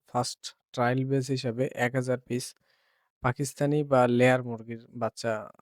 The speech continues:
নেওয়া, সংগ্রহ করা হইছে। সে বাচ্চাগুলো আপনারা দেখতে পাচ্ছেন। আমাদের টার্গেট আছে যে এরা ব্রুডিং পিরিয়ডে শুধুমাত্র ফিড খাবে। তারপর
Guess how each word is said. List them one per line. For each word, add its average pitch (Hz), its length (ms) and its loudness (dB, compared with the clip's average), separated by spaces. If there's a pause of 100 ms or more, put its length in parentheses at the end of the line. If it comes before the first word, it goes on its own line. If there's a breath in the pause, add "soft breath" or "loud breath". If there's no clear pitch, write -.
(140)
নেওয়া, 117 280 -2
সংগ্রহ 120 380 -2
করা 123 180 -2
হইছে। 123 300 -4
সে - 180 -6
বাচ্চাগুলো 117 400 -4
আপনারা 117 240 -4
দেখতে 117 260 -6
পাচ্ছেন। 123 340 -6 (600)
আমাদের 139 360 0
টার্গেট 151 400 2
আছে 170 400 -2
যে 127 320 -2
এরা 127 360 0
ব্রুডিং 139 440 2
পিরিয়ডে 151 540 2
শুধুমাত্র 135 580 -6
ফিড 127 360 -4
খাবে। 117 220 0
তারপর 120 520 0